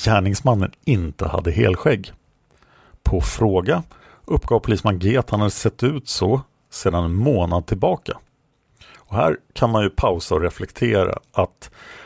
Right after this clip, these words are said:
om en människa har helskägg sex dagar efter mordet, då borde han ju rimligtvis inte vara gärningsman. Men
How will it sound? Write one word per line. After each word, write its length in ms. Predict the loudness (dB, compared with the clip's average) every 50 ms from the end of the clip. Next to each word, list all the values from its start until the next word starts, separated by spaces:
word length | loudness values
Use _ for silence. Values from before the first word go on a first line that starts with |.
| -20 -20 _ _ _ _ _ _ -2
om 320 | 0 0 0 0 -2 -8 -2
en 280 | -2 0 2 2 2 2
människa 460 | 2 2 2 2 2 0 2 2 0
har 40 | 0
helskägg 880 | 0 -2 -2 0 2 2 2 0 -2 -2 0 2 2 2 -2 -6 -14 _ -20 -20 -20 -20 -20 _ _
sex 680 | -12 -6 -4 -2 0 2 2 2 0 0 -8 -8 -6 -2
dagar 340 | 0 2 2 2 2 2
efter 220 | 2 2 0 -2 -2
mordet, 560 | -2 0 -2 -2 -4 -6 -8 -10 _ -20 -20 -20 _ _ _ _ _ _ _ _ _ _ _ _
då 180 | -10 -4 -4 -2
borde 200 | 0 2 2 2
han 80 | 2
ju 60 | 2 2
rimligtvis 500 | 0 0 -2 -4 -4 -4 -4 -4 -6 _ -2
inte 400 | 0 0 0 0 -2 -2 0 0
vara 100 | 2 2
gärningsman. 400 | 0 -2 -6 -6 -8 -10 -10 -10 -12
Men 440 | -8 -4 0 2 4 4 2 0 -4